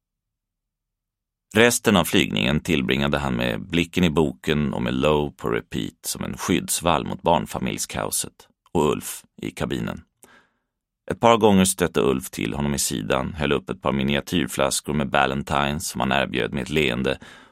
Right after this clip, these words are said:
och Jens såg ingen anledning att tacka nej eftersom det inte innebar att han behövde stänga av musiken eller lägga ifrån sig boken.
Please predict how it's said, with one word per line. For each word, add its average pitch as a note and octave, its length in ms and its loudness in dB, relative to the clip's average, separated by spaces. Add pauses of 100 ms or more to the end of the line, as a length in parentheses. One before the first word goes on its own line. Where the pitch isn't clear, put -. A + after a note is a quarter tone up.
och - 100 0
Jens E2+ 480 2
såg - 360 -2
ingen B1+ 220 0
anledning C2 420 0
att C#2+ 100 -4
tacka - 240 -6
nej G1+ 300 -4
eftersom - 440 -8
det C#2+ 80 -4
inte B1 240 -4
innebar C#2 320 0
att A#1 160 -4
han C2+ 120 -4
behövde B1 220 -4
stänga C#2+ 340 -2
av C2 120 2
musiken C2+ 640 -2
eller A1+ 200 -2
lägga B1+ 200 0
ifrån A#1+ 260 -4
sig A1+ 120 -6
boken. - 440 -8